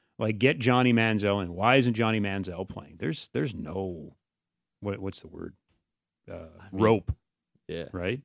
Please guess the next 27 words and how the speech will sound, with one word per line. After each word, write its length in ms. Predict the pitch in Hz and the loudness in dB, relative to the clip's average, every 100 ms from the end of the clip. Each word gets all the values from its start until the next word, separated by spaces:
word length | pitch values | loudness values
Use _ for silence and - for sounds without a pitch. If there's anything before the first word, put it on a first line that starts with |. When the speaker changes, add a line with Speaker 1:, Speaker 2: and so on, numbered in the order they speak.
| - | -2
Speaker 2:
There 140 | 98 | 0
were, 200 | 104 98 | 0 -2
I 60 | 90 | -4
mean, 320 | 98 95 87 - _ _ _ _ | -4 -6 -8 -14 _ _ _ _
from 140 | - 95 | -10 0
what 100 | 110 | 4
I 100 | 104 | 4
heard, 280 | 98 107 95 | 6 4 4
they 100 | 92 | 2
were 100 | 87 | 0
chan-, 320 | - 101 101 | -2 0 0
in, 180 | 80 92 | 0 -4
in 220 | - 107 | 0 0
Hamilton 640 | 98 104 92 - 85 87 - _ | 2 0 -2 -4 -6 -6 -10 _
that 120 | 87 | -4
last 280 | 87 87 87 | 0 0 0
game. 200 | 95 85 | -2 -2
They 100 | 87 | -4
were 160 | 90 87 | -6 -8
ahead 380 | - 107 95 82 | -6 -2 -2 -2
and 100 | 82 | -4
they 80 | |
were 100 | 82 | -4
chanting, 340 | 80 87 78 82 | -2 -4 -4 -6
"We 80 | 85 | -8
want 220 | 82 71 | -8 -8
Johnny." 320 | 82 76 - | -10 -10 -14